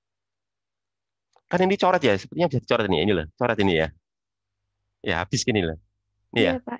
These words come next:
Speaker 2: I-nya habis.
Speaker 1: I-nya habis, nol kan pokoknya ya. Terus jadi I-nya nggak ada ya, I-nya hilang.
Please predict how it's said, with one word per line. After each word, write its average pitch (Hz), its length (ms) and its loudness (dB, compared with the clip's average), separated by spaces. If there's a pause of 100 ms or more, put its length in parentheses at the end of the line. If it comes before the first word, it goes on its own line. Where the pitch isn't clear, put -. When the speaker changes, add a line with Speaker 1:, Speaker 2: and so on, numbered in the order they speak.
(140)
Speaker 2:
I-nya 269 320 -6
habis. 240 320 -6
Speaker 1:
I-nya 95 240 -6
habis, 80 320 -10
nol 92 240 -2
kan 80 160 -2
pokoknya 73 200 -8 (120)
ya. 69 120 -20 (1160)
Terus 120 180 -4 (380)
jadi 90 240 -6
I-nya 101 240 -2
nggak 78 200 -4
ada 104 120 -2
ya, 80 160 -2 (160)
I-nya 85 240 -8
hilang. 76 320 -8